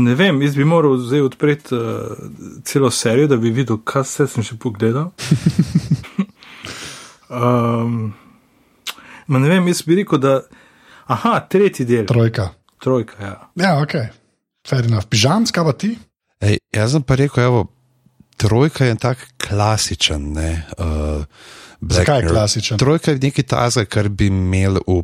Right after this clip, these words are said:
Speaker 3: prvemu, v prvi sezoni definitivno prostor, pač ker imamo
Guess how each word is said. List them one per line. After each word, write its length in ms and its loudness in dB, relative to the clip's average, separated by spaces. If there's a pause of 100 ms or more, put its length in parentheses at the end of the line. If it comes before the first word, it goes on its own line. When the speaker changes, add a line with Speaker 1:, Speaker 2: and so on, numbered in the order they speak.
(100)
Speaker 3:
prvemu, 540 0
v 100 -4
prvi 320 0
sezoni 520 0
definitivno 640 -2
prostor, 420 0
pač 240 -2
ker 140 -4
imamo 420 2